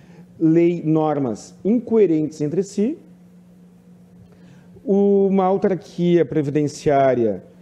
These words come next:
que ela faz a sua própria interpretação da maneira mais conveniente pra ela,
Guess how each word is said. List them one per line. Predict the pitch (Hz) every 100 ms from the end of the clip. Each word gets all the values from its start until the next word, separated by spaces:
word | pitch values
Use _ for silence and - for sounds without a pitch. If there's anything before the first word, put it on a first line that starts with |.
| - - - - -
que | -
ela | 170 165
faz | - 170 160
a |
sua | 147 - 226 226
própria | 175 175 175
interpretação | 170 160 160 156 156 139 - 147
da | 139
maneira | 135 139 139
mais | 139 131
conveniente | 151 135 131 123
pra | - 220
ela, | 208 202 226